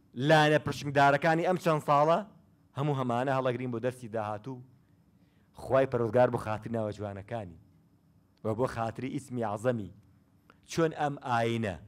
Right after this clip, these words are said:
بە کڕوتینەوە، بە ئیخلاس و دڵسۆزیەوە، بەو پەڕی ئامانەتەوە، جیل لە دوای جیل، گەیانیان بە ئێمە باو باپیرانمان،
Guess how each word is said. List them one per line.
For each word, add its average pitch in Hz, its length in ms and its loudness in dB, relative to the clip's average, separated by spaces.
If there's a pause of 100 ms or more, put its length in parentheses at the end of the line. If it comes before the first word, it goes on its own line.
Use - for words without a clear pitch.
(800)
بە 120 160 -2
کڕوتینەوە، 120 800 -6 (680)
بە 101 180 -4
ئیخلاس 139 520 -4
و 139 60 -6
دڵسۆزیەوە، 107 680 -8 (600)
بەو 160 280 2
پەڕی 143 380 -2
ئامانەتەوە، 113 640 -2 (840)
جیل 156 420 -2
لە 131 100 0
دوای 113 300 0
جیل، 90 280 -14 (480)
گەیانیان 160 600 2
بە 160 120 -2
ئێمە 165 160 0
باو 151 220 4
باپیرانمان، 147 720 0